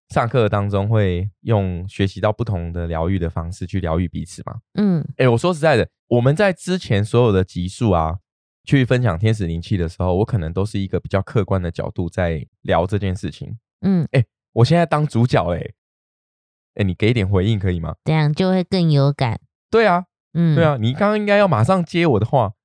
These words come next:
Speaker 2: 因为我刚刚想说你还没把话讲完啊。
Speaker 1: 哦，我还没。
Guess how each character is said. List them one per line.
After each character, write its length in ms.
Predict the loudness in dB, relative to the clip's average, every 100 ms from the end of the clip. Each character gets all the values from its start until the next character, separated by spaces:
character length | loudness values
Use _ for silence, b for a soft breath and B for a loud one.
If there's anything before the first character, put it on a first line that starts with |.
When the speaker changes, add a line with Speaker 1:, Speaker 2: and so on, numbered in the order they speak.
| _
Speaker 2:
因 100 | -2
为 140 | 0 2
我 40 |
刚 140 | 0
刚 80 | 0
想 140 | 2 2
说 120 | 2
你 180 | 2 2
还 120 | 2
没 140 | 2
把 180 | 2 2
话 220 | 2 2
讲 260 | 0 -2 -4
完 200 | -6 -6
啊。 100 | -2
Speaker 1:
哦， 80 | 2
我 60 | 2
还 80 |
没。 80 | 4